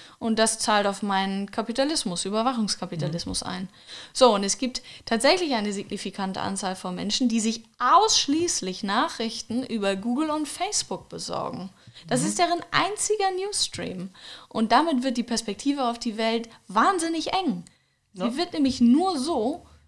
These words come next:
Speaker 1: wie du sie sehen sollst, nicht wie sie ist. Du hast eine ganz andere Perspektive und vor allen Dingen ist sie individuell. Also ich könnte dich jetzt fragen, Frank, wie ist die Welt da draußen? Du hast ein ganz anderes Bild,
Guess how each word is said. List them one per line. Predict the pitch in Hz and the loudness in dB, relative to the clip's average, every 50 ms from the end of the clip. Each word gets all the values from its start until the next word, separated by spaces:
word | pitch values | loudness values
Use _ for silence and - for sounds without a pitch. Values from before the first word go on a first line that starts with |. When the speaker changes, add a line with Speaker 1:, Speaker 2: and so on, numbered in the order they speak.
| _ _ _ _ _ _ | _ _ _ _ _ _
Speaker 1:
wie | - 240 247 226 | 2 2 2 4
du | 285 294 302 | 4 2 2
sie | 294 285 269 | 4 4 4
sehen | 247 277 277 269 262 269 247 | 6 6 6 6 6 6 6
sollst, | 294 349 330 226 196 - - - - | 6 4 2 2 -2 -4 -4 0 4
nicht | 220 254 262 - - | 4 4 4 4 2
wie | 269 269 | 2 2
sie | 285 311 349 | 2 2 0
ist. | 170 165 - - - - - | 0 0 -2 -4 -8 -10 -6
Du | 240 240 | -2 -2
hast | 262 269 - | -2 0 -2
eine | 330 330 330 - - - - | -6 -6 -6 -10 -10 0 2
ganz | 392 392 403 403 - | 2 2 2 2 -2
andere | 359 349 349 349 330 311 311 | -2 -2 -2 -4 -4 -4 -4
Perspektive | 294 302 269 269 269 - 254 247 254 - 277 269 240 165 165 185 196 - | -4 -2 -4 -6 -4 -6 -8 -8 -6 -4 -4 -4 -4 -4 -8 -10 -10 -4
und | - 247 247 | 0 0 2
vor | - 302 285 | 4 4 2
allen | 294 302 | 2 2
Dingen | 277 269 | 0 0
ist | 277 - | 0 0
sie | 262 247 | 2 4
individuell. | 254 254 247 233 240 247 262 - 320 320 240 185 175 - _ _ _ _ _ _ _ _ _ _ _ _ - | 6 6 6 6 4 2 0 2 2 2 0 0 -4 -10 _ _ _ _ _ _ _ _ _ _ _ _ 0
Also | 233 233 240 | 2 2 4
ich | 269 262 - - | 2 0 -2 -2
könnte | 302 285 269 277 233 | 0 0 0 2 2
dich | 311 320 311 - | 0 0 0 0
jetzt | 302 240 - | -2 -2 -2
fragen, | - - 277 277 285 233 226 220 240 262 269 262 | -2 0 2 2 2 2 2 0 -2 -4 -4 -6
Frank, | - - 233 247 247 269 269 - - - - - - - _ - | -2 0 2 2 2 0 -4 -8 -16 -20 -20 -20 -20 -18 _ 0
wie | 240 254 | 0 0
ist | 247 - | 2 2
die | 277 226 | 2 4
Welt | 254 277 302 - | 4 4 4 4
da | 269 240 | 2 0
draußen? | 196 190 190 202 202 202 - - 277 247 | 0 0 0 0 0 0 0 -2 -2 0
Du | 254 285 | 0 0
hast | 311 311 - | 0 0 -2
ein | 370 370 370 359 - | -4 -4 -4 -4 0
ganz | - 359 370 381 381 - | 2 2 2 2 2 -2
anderes | - 349 339 339 311 311 302 - | -2 -2 -2 -2 -2 -4 -4 -2
Bild, | - 302 262 - 269 330 - - | -2 0 0 2 0 -2 -4 -10